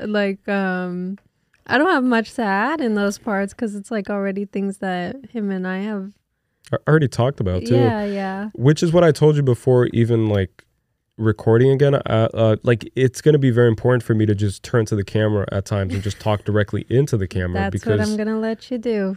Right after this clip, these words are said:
Speaker 2: Yeah, because, like, that's part of what I have to do. Like, that's part of my calling, and I have to communicate directly with you guys. And that's why if you're listening to this and you've, and you only listen to this, maybe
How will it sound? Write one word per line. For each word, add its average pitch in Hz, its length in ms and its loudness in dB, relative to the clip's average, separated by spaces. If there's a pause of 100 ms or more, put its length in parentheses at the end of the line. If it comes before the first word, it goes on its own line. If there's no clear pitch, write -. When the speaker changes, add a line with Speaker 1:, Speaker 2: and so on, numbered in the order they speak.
(140)
Speaker 2:
Yeah, 127 220 6
because, 110 340 2
like, 113 200 2
that's 110 360 0
part 117 440 2
of 98 220 -2
what 104 140 0
I 98 140 0
have 101 360 -2
to 107 80 -4
do. 95 200 -4
Like, 87 220 -4
that's 98 180 -4
part 104 220 -2
of 101 60 0
my 92 120 0
calling, 95 600 -4
and 95 200 -4
I 90 80 0
have 101 480 -2
to 104 100 -4
communicate 95 460 -2
directly 95 400 -4
with 90 120 -4
you 90 80 -4
guys. 85 200 -4
And 92 80 -4
that's 95 160 -4
why 101 80 0
if 92 120 -6
you're 98 120 -2
listening 101 380 -2
to 101 100 -2
this 101 200 0 (120)
and 95 180 -2
you've, 92 220 -4
and 98 180 -2
you 95 140 0
only 110 160 2
listen 107 320 0
to 110 100 -2
this, 104 160 0
maybe 98 400 0